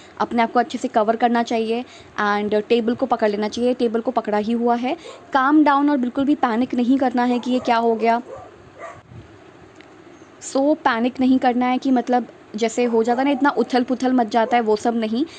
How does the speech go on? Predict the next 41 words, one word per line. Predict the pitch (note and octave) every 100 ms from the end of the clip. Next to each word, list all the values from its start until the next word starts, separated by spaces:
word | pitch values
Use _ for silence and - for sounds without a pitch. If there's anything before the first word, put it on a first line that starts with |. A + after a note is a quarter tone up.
| - -
And | G#3 G#3 G3+ G#3 G#3+ G#3+
इसके | A#3 -
अलावा | C4 B3 A#3+
stay | C4 - B3+ A#3+
away | A#3+ B3
from | B3 B3
furniture, | A#3 A3 G#3+ A#3+ A3
windows | A3 A3 A3 A3+ A3 G#3
and | G#3 G#3
जो | G#3 A3
lamps | G3+ G3+ A3
हैं | A3
उनसे | G#3+ A3+
आप | G#3+
दूर | F#3 G#3 A3+
हटो, | A3 G3+ A3+ - - -
बाहर | G3+ A3+ C4+
आ | C#4+ B3
जाओ | C4
किसी | B3 B3 B3
ground | G#3+ G#3 A3+
में, | A#3+ B3
और | A#3
अगर | A3 A3+
आप | A3
driving | F#3+ G#3+ G3+ A3+ B3
कर | A3+
रहे | A3+
हो | A3 A3
तो | A#3
किसी | A3+ B3+
safe | - A3+ A3 -
place | G#3+ G#3+
पर | - A3+
जाओ | G#3+ G#3 D4
और | D4 C4
अपने | A#3+ A3+ G#3 A#3+ A#3
vehicle | A3 A3
के | G#3+ A#3
अंदर | G#3 G#3+
रहो। | G3+ G3